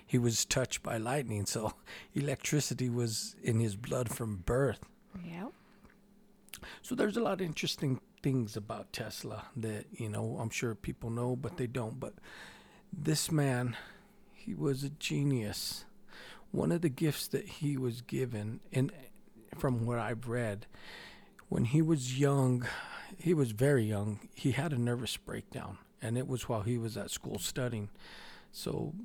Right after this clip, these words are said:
Speaker 1: but this nervous breakdown gave him a gift, if I remember correctly. And through that gift, this man was able to just build components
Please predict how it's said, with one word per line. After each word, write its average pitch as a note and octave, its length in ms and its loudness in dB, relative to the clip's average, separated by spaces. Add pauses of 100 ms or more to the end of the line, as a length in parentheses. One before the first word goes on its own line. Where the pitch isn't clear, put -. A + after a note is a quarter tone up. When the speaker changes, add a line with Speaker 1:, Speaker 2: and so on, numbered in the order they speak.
(160)
Speaker 1:
but C3 260 -2 (220)
this C3+ 280 -2
nervous D3 340 0
breakdown A2+ 720 -4 (580)
gave A#2+ 220 0
him A#2+ 200 0
a G#2 60 -4
gift, B2 540 -2
if - 180 -8
I G#2+ 60 0
remember A#2 480 0
correctly. - 580 -6 (720)
And B2 120 0
through B2+ 160 -2
that B2+ 220 0
gift, - 540 0 (1000)
this D3+ 280 0
man C#3 420 0
was A#2 300 -4
able A#2+ 460 0 (440)
to B2+ 140 -4
just A#2+ 440 0 (1160)
build C#3 420 4 (400)
components B2+ 920 -2